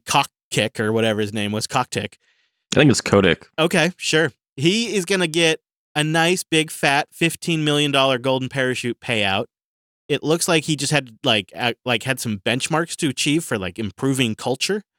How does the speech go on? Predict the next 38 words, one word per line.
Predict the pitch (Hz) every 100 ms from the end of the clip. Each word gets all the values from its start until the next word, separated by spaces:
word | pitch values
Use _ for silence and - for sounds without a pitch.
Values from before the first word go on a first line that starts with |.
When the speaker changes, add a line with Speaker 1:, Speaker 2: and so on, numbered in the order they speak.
| _ _ _ _ _ _
Speaker 1:
And | 120 120 117 117 110 107
this | 123 151
is | 151
all | 151
coming | 135 143 131
from | - 117
some | - 120
S | 127 -
E |
C | 117 151
filings | - 110 104 98 110
from | - 101
Microsoft. | 123 - 123 - 92 107 131
It | 110
reveals | 113 123 156 151
in | 131 113
there | 101 101 117 _ _ _ _ _ _
that | 107 117 117 110 -
they | 117 131
figured | - 139 135
out, | 139 135
you | 143
know, | 131
if | 113
he | 131
reaches | 135 156 143
these | 143
benchmarks, | 127 143 135 151 139 - -
the | 123 127
Activision | 131 139 135 131 120
board | 135
agrees, | 123 113 143 151 156 -
he | 147
gets | 151 151 -
more | 139
of | 143
a | 120
payout. | - 135 95